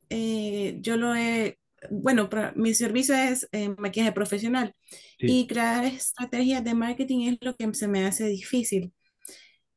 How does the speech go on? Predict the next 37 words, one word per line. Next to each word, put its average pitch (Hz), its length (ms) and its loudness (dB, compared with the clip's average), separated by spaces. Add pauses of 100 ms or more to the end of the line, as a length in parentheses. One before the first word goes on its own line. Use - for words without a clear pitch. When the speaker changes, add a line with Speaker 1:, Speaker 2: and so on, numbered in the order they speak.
(340)
Speaker 1:
Em, 190 840 4
entonces 247 420 6
eso 262 140 2
es 269 120 2
lo 240 140 -4
que 226 100 -4
necesito, 202 680 -4 (1200)
como 208 200 -6
más 202 240 0
creatividad 202 600 -2
y 202 120 -2
también, 180 960 2 (480)
em, 175 840 -2 (320)
quitarme 226 460 2
el 202 100 4
miedo, 214 400 0
porque 202 320 -6
a 190 80 4
veces, 262 640 0
eh, 175 580 -2
tal 196 120 0
vez 233 100 2
usted 226 160 -4
toque 220 200 -4
el 208 80 -2
tema 214 180 -2
más 220 120 0
adelante 208 380 -2
acerca 208 320 -4
de 190 100 0
los 180 80 -2
precios 220 320 0
y 196 60 -2
cómo 190 340 0
competir 190 440 -2
con 185 160 -2
precios, 190 440 2